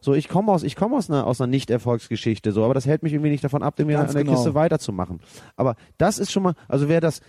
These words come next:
Speaker 1: das wird man bei uns miterleben. So, w-,
Speaker 2: Ja.
Speaker 1: wie, wie entwickeln wir uns weiter? Dieses Format selber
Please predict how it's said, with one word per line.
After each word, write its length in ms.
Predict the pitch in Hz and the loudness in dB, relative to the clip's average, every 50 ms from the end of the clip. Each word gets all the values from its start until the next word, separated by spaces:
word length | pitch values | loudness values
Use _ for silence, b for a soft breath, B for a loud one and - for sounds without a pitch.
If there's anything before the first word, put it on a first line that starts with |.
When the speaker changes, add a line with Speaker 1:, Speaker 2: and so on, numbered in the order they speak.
| b b b b b - - - - | b b b b b -16 -12 -10 -2
Speaker 1:
das 280 | - 151 175 - - 165 | -2 -2 -2 -2 0 2
wird 220 | 185 214 233 - | 4 4 4 2
man 200 | 214 202 196 185 | 0 0 0 0
bei 80 | 165 170 | 0 0
uns 280 | - 160 180 190 - - | 0 0 -2 -2 -4 -4
miterleben. 760 | 180 196 - - - 175 165 175 180 185 190 220 233 262 247 - | -4 -4 -2 0 -2 0 2 2 2 2 2 0 -2 -8 -4 0
So, 260 | - 156 139 123 110 - | 2 2 2 2 -2 -2
w-, 40 | - | 0
Speaker 2:
Ja. 100 | 170 165 165 | 2 2 2
Speaker 1:
wie, 140 | 151 143 135 | 2 0 0
wie 100 | 170 185 | 2 2
entwickeln 380 | 180 165 156 196 - 208 185 | 2 2 0 0 0 0 0
wir 140 | 165 175 185 | 2 0 0
uns 160 | 185 180 - | 0 0 -4
weiter? 460 | - 156 160 175 175 - 208 220 233 - B B B B B B B - | -4 -4 -4 -4 -2 -2 -4 -4 -4 -6 B B B B B B B -2
Dieses 240 | 160 143 156 151 | 0 2 2 0
Format 440 | - - - 151 151 156 151 151 123 | 0 0 -2 -2 0 0 0 0 0
selber 540 | 120 131 147 156 180 196 202 214 220 226 214 | 0 0 2 2 4 2 2 2 0 0 -4